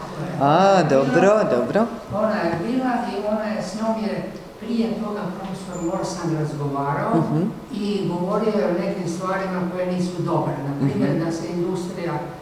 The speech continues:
Speaker 1: u, u zelenu zonu, jel? <laughs> I ja sam isto to slušao. I gospođa je sjedila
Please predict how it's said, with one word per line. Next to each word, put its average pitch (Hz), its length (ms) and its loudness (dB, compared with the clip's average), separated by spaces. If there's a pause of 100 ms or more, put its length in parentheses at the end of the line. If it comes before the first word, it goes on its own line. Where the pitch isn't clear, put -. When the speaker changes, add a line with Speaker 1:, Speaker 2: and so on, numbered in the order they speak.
(260)
Speaker 1:
u, 180 520 -6
u 165 40 0
zelenu 160 540 0
zonu, - 360 0 (140)
jel? - 500 -6
<laughs> - 0 - (440)
I 190 100 -6
ja 214 180 2
sam 196 320 -4
isto 202 220 -6
to 185 260 -4
slušao. 170 560 -6 (760)
I 214 380 0
gospođa 208 500 -2
je 190 160 -2
sjedila 190 720 -2